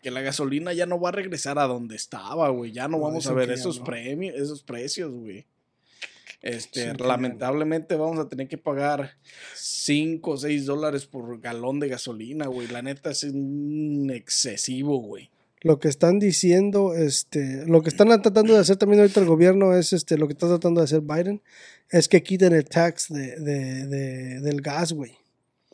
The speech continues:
Speaker 2: Que
Speaker 1: Sí,
Speaker 2: quiere
Speaker 1: güey,
Speaker 2: que
Speaker 1: pero
Speaker 2: quiten el tax del gas pa, pa lo que son tres meses, pues, que son los, los del verano. Pero, pues, es que también, o sea, está cabrón.
Speaker 1: No, y luego lo de las taxas del gas, ¿cuánto es, güey? ¿Uno?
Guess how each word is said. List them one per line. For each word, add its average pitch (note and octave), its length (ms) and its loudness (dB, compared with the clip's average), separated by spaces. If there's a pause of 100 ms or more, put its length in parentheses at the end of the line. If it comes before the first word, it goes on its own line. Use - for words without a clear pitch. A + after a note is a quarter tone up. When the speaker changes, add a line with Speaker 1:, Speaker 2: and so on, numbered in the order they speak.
(680)
Speaker 2:
Que E3 100 0
Speaker 1:
Sí, D3 100 -6
Speaker 2:
quiere F3+ 180 10
Speaker 1:
güey, D3+ 140 4
Speaker 2:
que - 40 -2
Speaker 1:
pero F#3 120 -4
Speaker 2:
quiten F3+ 240 6
el D3+ 120 2
tax E3+ 340 2
del D#3+ 180 2
gas D#3+ 260 2
pa, C3+ 460 -2
pa C3+ 320 -6
lo D#3+ 160 8
que D#3+ 120 0
son F#3+ 220 4
tres G3 220 6
meses, F3 360 4
pues, D#3+ 240 2
que D3 180 -2
son D#3+ 260 0
los, D3+ 420 -4
los D3 260 -4
del C#3 200 -8
verano. D#3+ 420 2 (800)
Pero, D#3+ 200 -4
pues, C#3+ 140 -10
es C#3+ 100 -6
que E3+ 120 -2
también, C#3+ 480 -4
o C#3+ 60 -2
sea, E3+ 440 -10 (840)
está - 180 -20
cabrón. - 380 -20 (120)
Speaker 1:
No, C3 440 -4
y D#3 40 2
luego C#3+ 260 0
lo C3+ 180 -2
de C3 80 0
las A#2+ 400 -8
taxas D3 400 -4
del B2 160 -12
gas, D#3+ 280 -8
¿cuánto D#3+ 460 -4
es, C3+ 160 -4
güey? A2 300 -18 (240)
¿Uno? F#3 540 -2